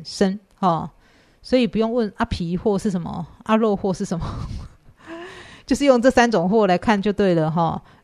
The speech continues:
见思、尘沙、无明这样子，哈。那底下呢，我们课本有标，哈，就是三到七阐明角度不同的时候，那相对它的定义也会不一样，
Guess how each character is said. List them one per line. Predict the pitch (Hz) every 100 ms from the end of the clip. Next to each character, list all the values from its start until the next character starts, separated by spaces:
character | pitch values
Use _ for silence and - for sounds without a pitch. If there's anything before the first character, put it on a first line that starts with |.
| _
见 | 285 247
思、 | 254
尘 | 240 208
沙、 | 185 202
无 | 185 170
明 | 170 156
这 | 170 175
样 | 170
子， | 156 147
哈。 | 185 180 - _ _ _ _ _ _ _
那 | 247 247 233
底 | 214 214
下 | 196 320 294
呢， | 247 233 226
我 | 202
们 | 185 185
课 | 285
本 | 220
有 | 180 156
标， | - 196 190 196
哈， | 202 175
就 | 175
是 | 214
三 | - 262
到 | 269 240
七 | 233 247 240 240
阐 | - 202
明 | 160 156 170
角 | - 165
度 | 190
不 | 226
同 | 247 196
的 | 156
时 | 160 170
候， | 202 202 165 - _ _ -
那 | 254
相 | - 330 302 302
对 | 285 277 214
它 | 180 - 247 254
的 | 240 202 165 - _ _
定 | - 294 214 185
义 | 226 208
也 | 165 156
会 | 165 196
不 | 185 202 165
一 | 170
样， | 180 170